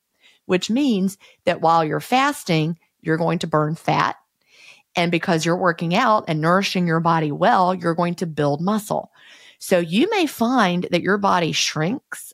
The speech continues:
over time, and you may get to your goal size without the scale changing.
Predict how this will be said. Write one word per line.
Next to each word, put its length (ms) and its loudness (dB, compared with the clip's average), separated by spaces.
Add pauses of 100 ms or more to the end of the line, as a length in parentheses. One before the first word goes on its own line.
over 260 2
time, 560 -4 (400)
and 180 0
you 140 4
may 160 0
get 220 -2
to 80 -6
your 160 2
goal 340 2
size 560 0
without 260 0
the 80 -4
scale 300 -2
changing. 540 -10